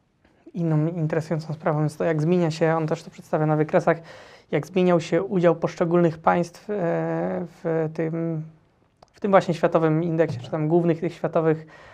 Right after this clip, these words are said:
E T F-ach, bo było to dla mnie trochę zaskakujące. Znaczy, wiedziałem, że kiedyś te proporcje się inaczej układały, ale nie wiedziałem, że one się aż, aż tak bardzo zmieniały, bo dzisiaj, jak wiadomo, e, Stany Zjednoczone są zdecydowanie najbardziej dominującym krajem,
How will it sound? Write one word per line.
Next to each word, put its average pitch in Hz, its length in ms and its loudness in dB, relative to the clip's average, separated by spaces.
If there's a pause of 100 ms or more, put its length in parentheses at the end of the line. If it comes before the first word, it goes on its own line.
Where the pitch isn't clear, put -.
(260)
E 160 80 -4
T 160 180 0
F-ach, 190 380 0
bo 185 220 -2
było 190 300 8
to 180 120 6
dla 175 140 4
mnie 175 180 2
trochę 175 280 0
zaskakujące. 175 640 0
Znaczy, 170 200 -2
wiedziałem, 175 400 2
że 151 120 2
kiedyś 160 280 -6
te 170 100 -2
proporcje 165 400 -4
się 175 120 -4
inaczej 170 300 0
układały, 165 460 2
ale 165 100 2
nie 170 100 -2
wiedziałem, 170 380 -2
że 160 120 2
one 160 140 2
się 175 140 -4
aż, 165 160 -8 (420)
aż 160 160 0
tak 160 180 2
bardzo 160 280 10
zmieniały, 151 460 4 (360)
bo 175 60 -2
dzisiaj, 165 220 0
jak 165 140 0
wiadomo, 160 560 0 (200)
e, 151 60 -4
Stany 156 300 0
Zjednoczone 156 460 -2
są 160 240 -6 (920)
zdecydowanie 160 640 2
najbardziej 156 380 4
dominującym 160 540 0
krajem, 226 320 4